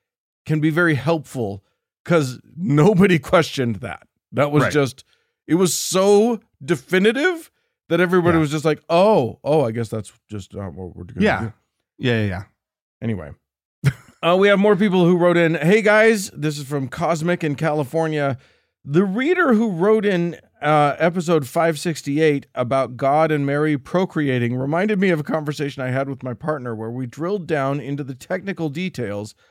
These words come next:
Speaker 1: of Jesus's conception. We were
Speaker 2: Mm.
Speaker 1: cons-, we considered how a pregnant person's body works. Then we pondered the manipulations that God would have to perform to bring a baby to term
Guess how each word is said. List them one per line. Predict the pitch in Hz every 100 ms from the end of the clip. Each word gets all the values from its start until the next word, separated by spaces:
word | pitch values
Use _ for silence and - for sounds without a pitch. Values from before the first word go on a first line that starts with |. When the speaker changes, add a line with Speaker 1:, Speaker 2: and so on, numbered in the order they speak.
| _ -
Speaker 1:
of | 131
Jesus's | 117 143 131 139 135 123
conception. | - 131 - 220 - - 95 - _ _ _ _ -
We | 147 254
were | 202 -
Speaker 2:
Mm. |
Speaker 1:
cons-, | 214 190 160 - - _
we | - 170 214
considered | 226 247 349 285
how | 175 147 151
a | 165
pregnant | 147 208 190 208 185
person's | 147 143 131 156 131
body | 113 107 117 147
works. | 139 226 247 78 - - _ _ _ _ -
Then | 175
we | 208
pondered | - 190 240 233 226 180 170
the | 202
manipulations | 196 214 214 185 190 214 - 151 139
that | 127 131
God | 147 151 165
would | 151
have | 151 151 -
to | 147
perform | 143 - 226 180 156
to | 160
bring | 143 180 254 220
a | 160
baby | 156 151 165
to | 151 185
term | 165 185 190 147 151